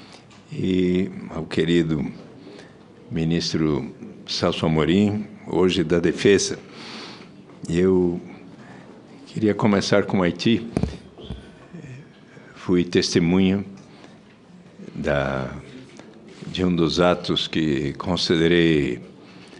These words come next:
tão positivos por parte do governo brasileiro, do presidente Lula,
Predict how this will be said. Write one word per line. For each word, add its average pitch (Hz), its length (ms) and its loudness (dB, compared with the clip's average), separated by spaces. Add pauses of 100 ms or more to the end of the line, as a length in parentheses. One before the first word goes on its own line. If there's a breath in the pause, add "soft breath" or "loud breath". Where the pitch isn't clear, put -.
(460 loud breath)
tão 117 160 4
positivos 98 880 0
por - 200 -2
parte 73 760 -2 (2500 loud breath)
do 85 140 -2
governo 82 400 4
brasileiro, 82 640 2
do 69 200 -2
presidente 80 680 0
Lula, 98 500 4